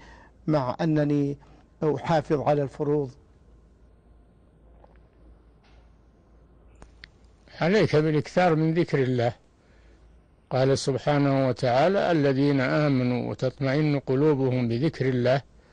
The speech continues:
Speaker 2: ألا بذكر الله تطمئن القلوب". عليك بالإكثار من ذكر الله عز وجل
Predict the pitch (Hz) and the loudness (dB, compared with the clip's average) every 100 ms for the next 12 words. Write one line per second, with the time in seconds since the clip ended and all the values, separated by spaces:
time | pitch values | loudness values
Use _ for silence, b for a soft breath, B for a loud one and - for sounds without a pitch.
0 | b b b b b 320 220 160 139 135 | b b b b b -2 2 2 2 0
1 | 131 151 143 127 123 139 143 156 - - | 0 -2 -2 0 2 4 2 0 -6 -18
2 | - _ _ - - - - _ - 151 | -20 _ _ -20 -20 -20 -20 _ -6 -4
3 | - 143 131 139 135 127 117 135 131 123 | -2 -2 0 2 2 0 -2 0 2 2
4 | 104 - - - _ _ _ - - b | 0 -10 -20 -20 _ _ _ -20 -20 b
5 | b b b b 135 151 180 170 160 151 | b b b b -2 2 2 2 2 4
6 | 143 - 151 156 143 - - - - - | 2 0 0 2 2 -2 -16 -20 -20 -20
7 | - b b b b b 196 143 139 156 | -20 b b b b b -2 0 2 2
8 | 143 135 139 139 135 117 123 110 127 113 | 2 2 4 4 4 2 0 0 0 0
9 | 120 165 | 2 0